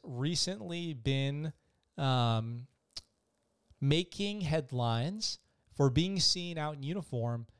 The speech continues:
with some of those red bottom shoes. And I only know this because if I think Nicki Minaj, right? Those are red bottoms. Those are money moves.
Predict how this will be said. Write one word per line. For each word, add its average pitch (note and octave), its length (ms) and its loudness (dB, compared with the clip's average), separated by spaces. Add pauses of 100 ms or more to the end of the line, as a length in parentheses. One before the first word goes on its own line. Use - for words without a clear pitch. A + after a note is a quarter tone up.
(180)
with B2+ 120 4
some D3 180 2
of D3 60 0
those C#3+ 160 2
red C#3+ 340 2
bottom C3 320 4
shoes. G#2 540 -2
And C#3+ 120 0
I G3 120 4
only D4 240 0
know D3+ 180 6
this E3+ 240 2
because C#3 320 -4
if A2+ 80 -6
I B2+ 80 -2
think F#3 320 -8
Nicki B2+ 240 -6
Minaj, A#2 640 -4 (520)
right? G#3 280 -4 (100)
Those D3 160 0
are C3 60 2
red C3+ 220 2
bottoms. F#3+ 520 -2 (640)
Those C3 220 2
are D3+ 40 0
money D#3+ 260 0
moves. G3 460 -2